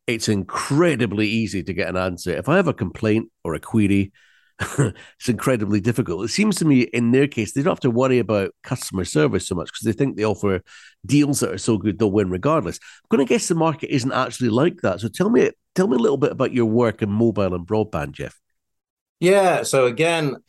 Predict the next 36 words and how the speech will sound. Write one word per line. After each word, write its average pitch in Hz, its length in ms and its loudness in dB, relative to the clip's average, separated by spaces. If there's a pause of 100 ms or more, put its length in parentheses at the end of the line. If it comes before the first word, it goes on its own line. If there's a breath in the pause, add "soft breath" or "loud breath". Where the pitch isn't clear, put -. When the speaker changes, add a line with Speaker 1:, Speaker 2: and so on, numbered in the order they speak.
(220 loud breath)
Speaker 2:
U 147 220 0
W 143 520 2
do 113 180 2
all 123 160 4
the 104 80 -2
clever 180 320 -2
stuff, 175 480 0
and, 113 240 -8
you 107 120 -8
know, 104 180 0
we 104 180 -4
offer 117 240 0
the 104 80 -2
same 117 260 -2
services. 160 680 0
We 120 80 -12
can, 104 160 -12
people 117 240 -2
can 104 120 -8
keep - 220 -6
their 104 140 -2
mobile 117 400 0
number 156 580 2
and 107 160 -4
their 90 260 -8 (300)
broadband. 127 800 0 (200)
Let, 117 320 -4
fewer 185 320 4
and 120 120 -2
fewer 120 160 -2
people 98 260 -4
actually 98 280 -4
use 104 140 -6
the 98 120 -8
landline 143 480 -2
now. 139 380 -2